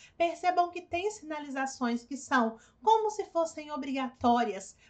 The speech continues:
pra te dar alertas de palavras que você tem que ter um pouco mais de atenção.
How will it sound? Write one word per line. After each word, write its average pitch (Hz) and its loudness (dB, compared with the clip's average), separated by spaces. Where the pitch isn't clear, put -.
pra 381 4
te 320 -8
dar 269 2
alertas 233 0
de 277 -4
palavras 262 0
que 247 -10
você 233 -4
tem 294 -8
que 330 -14
ter 254 -4
um 247 2
pouco 269 -6
mais 202 -4
de 196 -6
atenção. 214 0